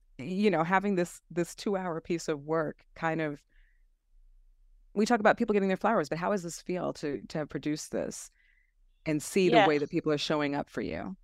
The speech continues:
Speaker 2: Yeah. No, you know, I, I look very, I, I really truly look forward to it going into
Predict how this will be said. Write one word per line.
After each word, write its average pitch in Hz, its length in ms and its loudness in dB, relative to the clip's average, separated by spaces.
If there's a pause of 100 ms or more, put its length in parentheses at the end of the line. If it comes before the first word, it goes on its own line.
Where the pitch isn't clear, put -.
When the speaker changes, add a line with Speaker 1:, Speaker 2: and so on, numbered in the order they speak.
(460)
Speaker 2:
Yeah. 180 120 -16 (560)
No, 226 220 4
you 233 160 0
know, 233 100 6
I, 214 160 4
I 196 100 4
look 220 200 0
very, 190 200 4 (200)
I, 180 220 0
I 185 60 -2
really 196 240 0
truly 185 220 0
look 165 220 -2
forward 151 280 0
to 156 100 -6
it 151 140 -6
going 147 200 -2
into 147 200 -6